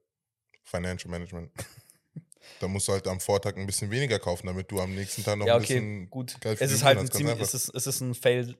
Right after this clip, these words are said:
Speaker 2: Fail-Safe.
Speaker 1: Aber ich find,
Speaker 2: System.
Speaker 1: ah, ich find es su-, ich find's tatsächlich super. Weil was bei mir übelst auffällt, also was mir selbst auffällt bei mir ist, wie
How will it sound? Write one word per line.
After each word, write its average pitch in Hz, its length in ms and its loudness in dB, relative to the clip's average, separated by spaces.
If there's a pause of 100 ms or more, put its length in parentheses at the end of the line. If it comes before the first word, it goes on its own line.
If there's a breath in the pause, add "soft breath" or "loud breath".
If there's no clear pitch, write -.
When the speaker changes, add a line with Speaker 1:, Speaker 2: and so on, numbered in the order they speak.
Speaker 2:
Fail-Safe. 110 680 -2 (420)
Speaker 1:
Aber 135 220 0
ich 139 120 0
find, 165 140 2
Speaker 2:
System. 107 360 -4
Speaker 1:
ah, 139 260 -2
ich 135 100 -4
find 156 160 4
es - 220 6
su-, 143 160 -2
ich - 100 2
find's 156 200 2
tatsächlich 143 420 4
super. 113 400 -2 (200)
Weil 101 120 -2
was 113 160 2
bei 117 80 0
mir 135 420 0
übelst 202 320 -2
auffällt, - 420 0
also 113 180 2
was 117 160 0
mir 120 120 0
selbst 135 260 4
auffällt 101 300 -2
bei 98 120 -2
mir 117 360 2
ist, 92 240 -8 (400 soft breath)
wie 131 240 -4